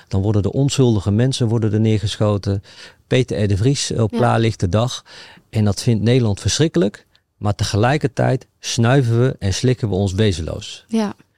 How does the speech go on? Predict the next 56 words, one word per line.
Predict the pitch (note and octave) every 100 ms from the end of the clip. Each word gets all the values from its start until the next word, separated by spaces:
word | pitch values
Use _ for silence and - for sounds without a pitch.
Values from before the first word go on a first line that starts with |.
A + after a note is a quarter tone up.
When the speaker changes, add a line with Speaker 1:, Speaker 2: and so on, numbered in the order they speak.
| _
Speaker 1:
En | - A2
dat | C3
is |
toch | - A2+
wel | B2+ D3
even | B2 C3 A#2
een | A2+
afweging | - D3 A#2 B2 B2+ B2 A2+
van | G#2+ G#2+
wat | A2 -
zit, | - A#2+ -
is | A2+ -
dat | G#2+
een | G#2+ G2
naïviteit? | A2+ G#2+ F#2+ - A#2+ C#2
Want | - G2+ - - -
Speaker 2:
Ja. | A3+ G#3+
Speaker 1:
het | - -
een | D3 D3
rijmt | A#2 C3
niet | B2+
met | A2+
het | G#2+ G#2+
ander. | B2+ F2+ F#2+ - _
Want | - G#2
alles | C#3 D3
wat | A#2+ A#2+
ik | G2
daarvoor | G#2 G2 E3
genoemd | - C3 F3+ A#2+
heb, | A2+ - _ _ _ -
is | D3 -
gewoon | - A#2+
het | G#2 -
gevolg | G#2 - D3 E3+
geweest | - E2+ F#2 - - _ _ _
van | _ -
die | B2 G2
drugscriminaliteit. | C3+ - E2 D#2 C#2+ - - -
Speaker 2:
Ja. | A#3 A3 - _
Speaker 1:
En | -
dan | B2+
krijg | - A#2+
je | G2
nog | A#2 A2
één | C#3 C#3
opvatting | C#3 - C#3 C3
altijd. | C3 C3+
"Ja, | G#2+ A2
maar | A2+
weet | A2 A#2+
je, | D3+
als | - G2
we | G#2+
gaan | A#2+ G#2+
legaliseren, | A#2 C3+ A2+ G#2 F#2+ B2 E3 F3+ C4+